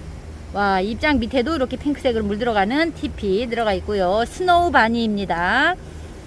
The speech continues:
자, 보라보라하게 물들어가는 스노우 바니.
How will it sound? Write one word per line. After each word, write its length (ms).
자, 160
보라보라하게 800
물들어가는 680
스노우 360
바니. 640